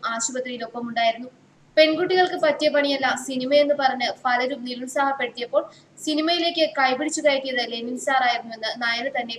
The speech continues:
പലതവണ പറഞ്ഞിട്ടുണ്ടായിരുന്നു. മറ്റൊരു സംവിധായകനിൽ നിന്ന് ഇതുപോലെ സ്നേഹവും വാത്സല്യവും അനുഭവിച്ചിട്ടില്ല. "കഴിഞ്ഞ ഒൻപത് വർഷമായി ഒരു മകളെന്ന പോലെ ഞാൻ ഒപ്പമുണ്ട്.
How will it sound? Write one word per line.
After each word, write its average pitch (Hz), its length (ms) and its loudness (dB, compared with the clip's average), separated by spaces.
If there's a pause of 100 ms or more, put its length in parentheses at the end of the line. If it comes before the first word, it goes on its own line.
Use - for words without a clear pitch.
പലതവണ 233 480 -2
പറഞ്ഞിട്ടുണ്ടായിരുന്നു. 226 680 -4 (640)
മറ്റൊരു 254 340 0
സംവിധായകനിൽ 262 720 0
നിന്ന് 233 220 -4 (140)
ഇതുപോലെ 269 440 4
സ്നേഹവും 262 520 0
വാത്സല്യവും 247 600 -2
അനുഭവിച്ചിട്ടില്ല. 240 760 -8 (580)
"കഴിഞ്ഞ 320 280 6
ഒൻപത് 285 420 2
വർഷമായി 302 520 2
ഒരു 262 160 -4
മകളെന്ന 247 460 0
പോലെ 240 340 -6
ഞാൻ 233 180 -4
ഒപ്പമുണ്ട്. 233 380 -12